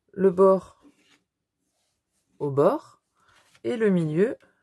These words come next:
sur le milieu. D'accord ?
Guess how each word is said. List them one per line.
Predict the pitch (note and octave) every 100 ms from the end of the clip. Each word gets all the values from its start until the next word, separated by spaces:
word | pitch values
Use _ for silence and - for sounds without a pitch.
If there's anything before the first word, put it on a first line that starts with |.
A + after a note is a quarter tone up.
| _ _ _ _ _ _ _ _ _ _ _ _ _ _ _ _ _ _ _ _ _
sur | - - G3
le | G3+
milieu. | F3+ D3 C3 - _ _ _ _ _ _ _ _ _ _ _ _ _ -
D'accord ? | D#3+ A3+ C#4 -